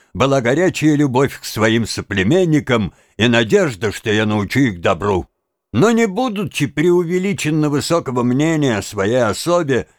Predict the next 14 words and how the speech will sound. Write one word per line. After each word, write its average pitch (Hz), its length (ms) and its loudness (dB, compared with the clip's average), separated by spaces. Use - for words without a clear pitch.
я 170 180 2
не 175 180 2
имел 180 260 0
ни 165 100 0
малейшего 139 520 -2
намерения 127 600 0
браться 117 460 -2
за 104 160 -6
такое 107 360 -2
трудное 110 580 -2
дело, 135 400 0
как 113 260 -4
просвещение 110 920 -2
дикарей. 92 600 -2